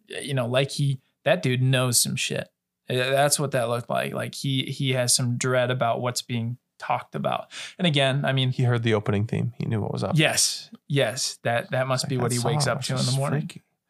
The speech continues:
Speaker 1: Um, that, that's that guy's vibe. But,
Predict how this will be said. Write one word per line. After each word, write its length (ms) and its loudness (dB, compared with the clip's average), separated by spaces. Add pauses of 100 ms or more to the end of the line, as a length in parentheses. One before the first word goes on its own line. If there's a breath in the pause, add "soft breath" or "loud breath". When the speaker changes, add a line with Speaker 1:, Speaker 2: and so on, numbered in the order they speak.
(460 soft breath)
Speaker 1:
Um, 540 0
that, 260 0
that's 240 2
that 140 -2
guy's 260 -2
vibe. 380 -4 (240)
But, 340 2